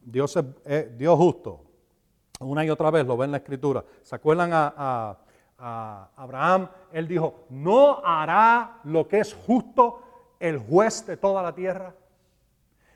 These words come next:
Y eso mismo lo ves una y otra vez en el texto bíblico. "Del juez de toda la tierra, hace justicia". Vamos a ver dos o tres escrituras rapidito. Libro de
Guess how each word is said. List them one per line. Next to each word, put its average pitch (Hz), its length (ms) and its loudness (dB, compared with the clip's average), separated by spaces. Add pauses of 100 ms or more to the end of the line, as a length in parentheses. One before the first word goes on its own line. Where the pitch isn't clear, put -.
(120)
Y 135 80 -12
eso 185 180 -6
mismo 247 320 0
lo 175 120 0
ves 196 160 2
una 220 180 -2
y 214 60 2
otra 233 240 2
vez 277 160 6
en 214 80 0
el 156 100 -4
texto 208 320 4
bíblico. 208 500 0 (200)
"Del 113 180 -10
juez 135 480 2
de 220 100 0
toda 214 240 6
la 202 140 4
tierra, 151 400 2 (420)
hace 220 380 4
justicia". 180 720 -4 (520)
Vamos 190 200 4
a 202 60 8
ver 202 140 4
dos 190 120 6
o 196 60 4
tres 202 140 0
escrituras 185 400 0
rapidito. 190 560 0
Libro 180 260 0
de 175 400 4